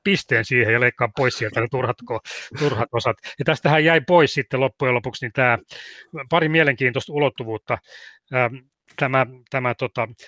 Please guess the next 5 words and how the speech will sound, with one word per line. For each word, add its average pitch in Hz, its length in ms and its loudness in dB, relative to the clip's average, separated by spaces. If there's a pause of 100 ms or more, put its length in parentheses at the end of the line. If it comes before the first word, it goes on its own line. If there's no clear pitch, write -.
elämäntapa-identiteetit, 135 1700 0 (160)
sitä 131 180 -2
mä 127 180 2
en 117 120 -2 (580)
käsitellyt. 120 520 -2